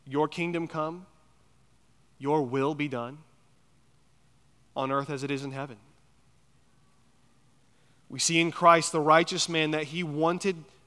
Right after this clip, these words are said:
the Father's will to be done. Christ Jesus, the Son of God, the faithful one, prayed in Geths-,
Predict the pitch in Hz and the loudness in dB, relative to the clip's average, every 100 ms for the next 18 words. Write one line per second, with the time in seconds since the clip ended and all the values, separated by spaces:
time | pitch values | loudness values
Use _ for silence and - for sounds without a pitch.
0 | _ - 143 147 - 175 190 180 156 131 | _ -12 -10 -8 0 6 6 6 0 -2
1 | 135 107 107 - _ _ _ _ _ _ | -6 -8 -12 -20 _ _ _ _ _ _
2 | - 135 139 135 127 104 120 _ _ _ | -12 -6 -4 -4 -6 -8 -18 _ _ _
3 | _ _ _ _ _ _ _ _ _ _ | _ _ _ _ _ _ _ _ _ _
4 | _ _ _ _ _ _ _ - 180 185 | _ _ _ _ _ _ _ -2 4 4
5 | 196 - 170 151 156 - 147 - 175 196 | 4 -2 -4 -2 -4 -4 -4 0 2 2
6 | 160 165 156 156 156 - 185 196 190 165 | 4 6 8 6 0 0 4 4 4 -4
7 | 151 143 - 170 175 196 185 185 175 165 | -4 -4 -2 0 2 2 0 -2 -4 -4
8 | - | -6